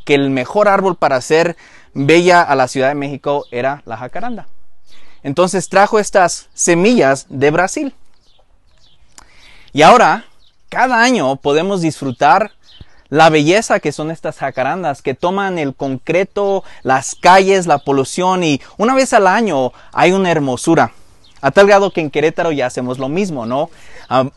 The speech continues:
viajamos y vemos esto, qué tan hermoso es. Son simple hecho, una cosa tan pequeña que parece que no tiene tanto valor,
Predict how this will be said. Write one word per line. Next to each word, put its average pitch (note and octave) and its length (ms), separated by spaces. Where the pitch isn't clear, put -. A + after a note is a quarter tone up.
viajamos F#3+ 600
y D3+ 40
vemos D3 320
esto, C#3 240
qué B2+ 120
tan A#2+ 180
hermoso A2 420
es. G#2 280
Son G3+ 220
simple B3+ 400
hecho, F#3 340
una G#3 240
cosa G#3+ 320
tan B3+ 340
pequeña G#3+ 720
que D3+ 120
parece G#3+ 380
que G3 120
no G3 140
tiene G#3+ 260
tanto G3+ 400
valor, D#3 540